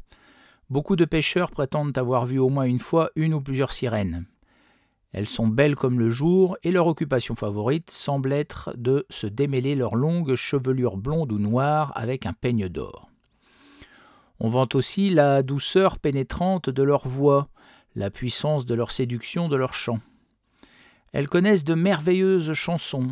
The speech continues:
des airs d'autrefois sur les grands équipages et les rois de Bretagne, mais aussi des airs sur les merveilles des fonds des océans. Ces airs feraient oublier père, mère, femme et enfants si on s'attardait à les écouter.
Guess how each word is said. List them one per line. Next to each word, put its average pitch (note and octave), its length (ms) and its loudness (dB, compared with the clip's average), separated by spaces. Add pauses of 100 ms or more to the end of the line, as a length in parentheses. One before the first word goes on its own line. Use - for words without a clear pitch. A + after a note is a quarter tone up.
des A#2+ 480 0
airs D3 160 2
d'autrefois C3+ 600 0
sur B2+ 160 -4
les A#2 100 -2
grands A#2+ 200 0
équipages B2 520 -2
et B2 60 0
les A#2 80 0
rois B2 200 -2
de A#2 60 -4
Bretagne, D3+ 720 -2
mais D3 260 0
aussi F3 440 0 (540)
des C#3 280 2
airs F3 220 0
sur D3+ 180 -2
les C3+ 100 2
merveilles C3+ 440 0
des A#2+ 100 0
fonds C#3 220 -4
des A2+ 160 -2
océans. - 340 -8 (1120)
Ces G#2 340 -2
airs C#3 260 2
feraient A#2+ 300 -4
oublier B2 460 2
père, D3 320 0
mère, C#3+ 340 -2
femme C#3+ 300 0
et A2+ 40 2
enfants D#3+ 440 -2
si - 160 -6
on B2+ 60 -4
s'attardait A#2+ 480 -4
à B2 40 -2
les G#2+ 200 -2
écouter. G#2+ 360 -8